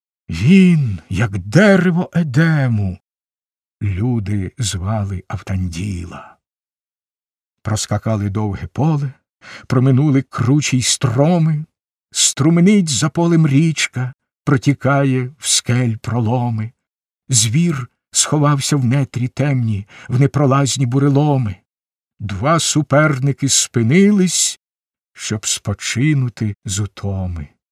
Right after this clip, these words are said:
Сміючись, пишався кожен: "Тільки я стріляв путяще". Дружньо, мило жартували,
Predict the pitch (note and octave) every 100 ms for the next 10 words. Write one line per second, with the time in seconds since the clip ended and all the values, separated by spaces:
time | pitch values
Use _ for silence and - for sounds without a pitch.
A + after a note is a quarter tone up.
0 | _ _ _ _ _ _ _ - - A2
1 | G#2 - A#2+ D3 D3+ - - - _ -
2 | A2 A2 D3+ C#3+ C3+ - A#2+ A#2+ C#3+ C#3
3 | B2+ A2 G#2 F#2+ _ _ _ _ _ _
4 | _ A#2+ E3 E3 - D#3 D3+ F3 F3 E3+
5 | - D#3 D3+ D3+ D3 C#3+ B2+ B2 A2+ C3
6 | C#3 C3+ - - B2 A2 G2 - _ _
7 | _ _ _ _ _ F#2 A2 D3+ F3 C#3+
8 | C#3+ C3 B2+ A#2 _ F#2 G#2+ A2+ G2+ G2
9 | G2+ F#2+ - F#2+ A#2 D#3 D3+ C#3